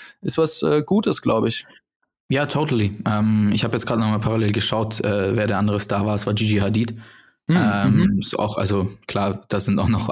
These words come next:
Speaker 2: weitere, Naomi Campbell ist da drin und so weiter. Das ist k-,
Speaker 1: Mhm.
Speaker 2: krass, das sind nicht die Atzen und, äh, nicht Knossi. Ähm, und der, der, äh, die, die Line, mit der sie arbeiten, ist: „Bosses aren't born, they're made.“
Speaker 1: Mhm.
Speaker 2: Ist halt eine Kampagne, ist halt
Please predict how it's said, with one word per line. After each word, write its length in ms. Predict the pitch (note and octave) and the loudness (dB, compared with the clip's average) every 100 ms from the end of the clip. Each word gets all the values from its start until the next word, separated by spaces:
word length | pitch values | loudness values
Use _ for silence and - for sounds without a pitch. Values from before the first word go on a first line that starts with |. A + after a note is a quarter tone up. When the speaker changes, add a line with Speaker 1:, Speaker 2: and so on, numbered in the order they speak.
| - | 0
Speaker 2:
weitere, 340 | G#2+ G#2+ A2+ | 0 0 0
Naomi 320 | G2+ G2 G2 G2+ | 2 2 2 2
Campbell 300 | A2 G#2 G2 | 2 2 2
ist 140 | - | 0
da 40 | |
drin 200 | G2 G#2 | 0 2
und 120 | G#2 G#2+ | 2 0
so 120 | G#2 | 0
weiter. 240 | G2+ G2 | 0 0
Das 180 | F2+ - | -2 -4
ist 300 | - - - | -4 -6 -12
k-, 80 | - D3 | -16 -4
Speaker 1:
Mhm. 60 | B2 | 0
Speaker 2:
krass, 300 | A#2+ D#3 - | 2 2 0
das 100 | - | -2
sind 100 | - | 0
nicht 160 | - - | 0 0
die 80 | |
Atzen 280 | - A2 G#2 | -2 -2 0
und, 220 | G#2 A2 | 0 0
äh, 200 | G#2+ G2+ G2+ - - - | -2 -2 -4 -10 -10 -4
nicht 160 | A2 | -2
Knossi. 420 | - A2+ B2 B2+ - - - - | 0 0 0 -2 -4 -18 -20 -6
Ähm, 720 | - G#2 G2+ G2+ G2+ G2+ G2+ - - _ _ _ - | -2 0 0 0 2 2 0 -6 -20 _ _ _ -4
und 380 | A2+ A2 A2 A2+ | 0 0 2 0
der, 200 | G#2+ G#2 | 2 2
der, 480 | G#2 G#2 G#2 G2 - G#2 G#2 - | 2 0 0 -2 -2 -2 -2 -2
äh, 20 | |
die, 400 | A2 A2 - - | 0 0 0 0
die 160 | A2+ G#2+ | 0 2
Line, 400 | G#2+ A2 B2 B2 | 2 2 2 0
mit 140 | A2 | 0
der 120 | A2 | 0
sie 120 | G#2+ | 0
arbeiten, 400 | A2 G#2+ A2 A2 | 0 0 0 0
ist: 240 | G#2 G2+ - _ _ - | -2 -2 -8 _ _ -4
„Bosses 380 | A#2 A2+ A2 - | -2 0 -2 -2
aren't 300 | A2 G#2+ G#2 | 0 0 0
born, 260 | G#2+ G#2 | 0 2
they're 140 | G2+ F#2+ | 2 2
made.“ 400 | G2 G2 F#2+ - _ _ _ _ _ _ _ | 2 2 0 -4 _ _ _ _ _ _ _
Speaker 1:
Mhm. 460 | C#3 C3+ E3+ F3+ - _ _ _ - | 2 4 4 2 -6 _ _ _ -6
Speaker 2:
Ist 280 | G#2+ C3 - | -2 0 0
halt 140 | A2 A2 | -2 -2
eine 80 | |
Kampagne, 460 | G#2+ G2+ G2 G2+ G2+ | -2 0 0 2 2
ist 160 | F#2+ | 0
halt 120 | - | 0